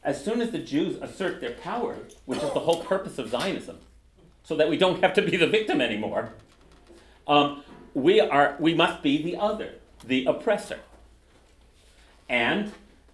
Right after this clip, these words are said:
do you remember, um, uh, Yasser Arafat showing up in the U N in the mid-seventies and the U N passed a resolution that said Zionism is racism?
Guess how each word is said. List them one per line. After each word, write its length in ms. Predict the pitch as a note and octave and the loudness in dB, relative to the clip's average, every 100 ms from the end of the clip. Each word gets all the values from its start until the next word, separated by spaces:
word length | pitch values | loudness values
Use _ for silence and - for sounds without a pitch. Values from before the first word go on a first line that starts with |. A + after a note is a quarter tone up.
| - | -16
do 220 | C3+ B2+ | -8 -4
you 100 | D#3 | 0
remember, 560 | E3 D#3+ E3+ F3+ G#3 | 2 0 0 0 2
um, 720 | G#3 F#3 F#3 F3+ F3+ E3+ F3+ - | 2 2 -2 -8 -8 -10 -12 -2
uh, 320 | E3+ E3 E3+ | 2 4 4
Yasser 340 | E3+ F#3 F3+ - | 2 2 0 4
Arafat 460 | E3 F#3+ G3 F#3+ | 4 6 4 2
showing 220 | - E3+ | 0 0
up 180 | F#3 F#3+ | 0 0
in 80 | F#3 | -2
the 80 | F3+ | -2
U 200 | F#3+ G3 | 0 0
N 180 | G#3 G#3+ | 0 0
in 160 | G#3 | -4
the 260 | G3+ G3 - | -2 -4 -4
mid-seventies 680 | F#3 G3+ G3+ G3 G3 G#3+ G3 | -4 -6 0 -2 0 -4 -4
and 180 | F3 D#3 | -2 -2
the 60 | |
U 200 | D3+ E3 | 0 0
N 180 | F3+ E3 | 0 0
passed 260 | D3 D#3 - | 0 -2 0
a 60 | E3 | -2
resolution 500 | C#3+ D3 A#2 A2+ C3 | 0 -2 -6 -6 -8
that 100 | C#3 | -6
said 200 | D#3+ A2+ | -8 -8
Zionism 760 | G2+ A#2+ C#3 C#3 C#3+ D3 D#3 | -4 -2 0 -2 -4 -6 -6
is 200 | - D3 | -8 -6
racism? 480 | E3+ G#3 G3+ G2+ - | -4 -6 -6 -14 -20